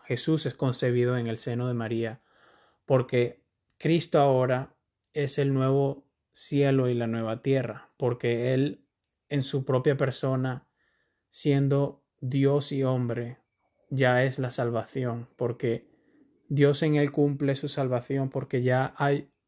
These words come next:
ya es, el hombre está salvado en Cristo, porque Cristo nunca ha estado fuera de Dios, y como ahora es hombre y Dios,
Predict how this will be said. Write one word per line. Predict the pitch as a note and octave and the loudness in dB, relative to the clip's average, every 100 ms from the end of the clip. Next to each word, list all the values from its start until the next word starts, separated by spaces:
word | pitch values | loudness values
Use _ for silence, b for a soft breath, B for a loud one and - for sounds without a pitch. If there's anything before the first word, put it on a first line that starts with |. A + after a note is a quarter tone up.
| _ | _
ya | C3+ B2+ C#3 | 0 2 2
es, | C3 - | 0 -2
el | B2 B2 | -2 2
hombre | D3 D#3 C3+ | 4 2 -2
está | - C3 | -2 -2
salvado | C#3 C3 B2 B2 | 0 2 2 2
en | B2 | -2
Cristo, | B2 B2 A#2+ - - - _ | -2 -4 -4 -12 -14 -16 _
porque | C3+ B2 A#2 | -4 -2 -6
Cristo | - C3 C3 - D3 - _ _ _ _ _ _ D#2 - _ _ | 0 0 2 0 0 -2 _ _ _ _ _ _ -16 -16 _ _
nunca | E3 D#3 D3+ C#3 | 2 4 4 0
ha | |
estado | C3 B2+ A#2 | 0 0 0
fuera | A#2 C3 A#2+ A#2 | -2 -2 0 0
de | A2 | -2
Dios, | A2 A2+ A#2+ - b b b b b | -4 -4 -6 -14 b b b b b
y | - | -12
como | C3+ C3+ C3 | -2 0 2
ahora | B2 B2+ C#3 C3 | 2 2 4 2
es | C3 - | 0 -2
hombre | C#3 C#3+ C3 | 0 0 0
y | B2+ | 0
Dios, | C3+ B2+ C3 - - | 2 0 0 -6 -20